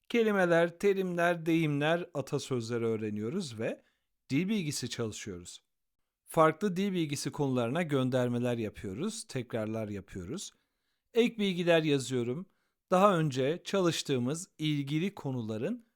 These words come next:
kartlarına ekliyorum ki isteyenler kolaylıkla ulaşıp çalışabilsinler. Videomuza başlarken abone olarak kanala destek vermeyi unutmayın. Abone olmak ücretsiz. Videoyu beğenip yorum yazmayı unutmayın.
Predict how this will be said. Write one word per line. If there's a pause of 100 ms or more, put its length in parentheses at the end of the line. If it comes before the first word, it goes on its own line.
kartlarına
ekliyorum
ki
isteyenler
kolaylıkla
ulaşıp
çalışabilsinler. (440)
Videomuza
başlarken (580)
abone
olarak
kanala
destek
vermeyi
unutmayın. (180)
Abone
olmak
ücretsiz. (920)
Videoyu
beğenip
yorum
yazmayı
unutmayın.